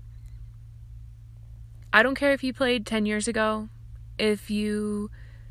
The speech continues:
just started playing, if your grandma played, if your cousin played, if you're involved in the women's rugby community, this is a space for you.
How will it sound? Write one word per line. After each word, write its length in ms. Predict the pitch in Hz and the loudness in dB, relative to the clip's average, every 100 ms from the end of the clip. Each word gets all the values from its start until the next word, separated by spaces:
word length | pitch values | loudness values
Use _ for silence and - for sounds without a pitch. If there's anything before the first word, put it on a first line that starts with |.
| - - - - - - | -14 -12 -12 -14 -12 2
just 220 | 208 208 | 4 4
started 340 | 233 220 220 | 4 4 2
playing, 600 | - 202 208 214 214 214 - - - - - - | 4 4 4 2 0 -2 -8 -12 -12 -14 -14 -10
if 460 | - 208 202 220 - | 0 2 2 -2 -2
your 680 | 214 208 208 208 208 214 226 - - - - - - - - - 214 | 0 2 2 2 0 -2 -6 -14 -14 -14 -14 -14 -14 -14 -14 -8 2
grandma 460 | 208 214 214 220 | 4 6 4 2
played, 500 | 214 233 220 220 220 - - - - - - | 2 4 4 4 -2 -8 -14 -14 -14 -14 -4
if 200 | 214 214 | -2 0
your 120 | 220 | -2
cousin 380 | 208 214 214 214 | 2 4 4 0
played, 420 | - 220 208 214 - - - - - - | 4 4 4 0 -8 -14 -14 -12 -14 -8
if 120 | 208 | 0
you're 160 | 233 254 | 4 6
involved 400 | 247 208 214 214 | 6 6 4 4
in 80 | 220 | 2
the 60 | |
women's 300 | 214 214 214 | 2 2 2
rugby 240 | 214 208 202 | 2 2 0
community, 500 | 220 214 214 202 214 | 0 0 2 0 0
this 220 | 202 196 | 0 -2
is 100 | 208 | -2
a 80 | 208 | -2
space 420 | - 202 214 - | -2 -2 -2 -4
for 120 | - | -4
you. 380 | 85 87 85 226 | -2 0 0 -4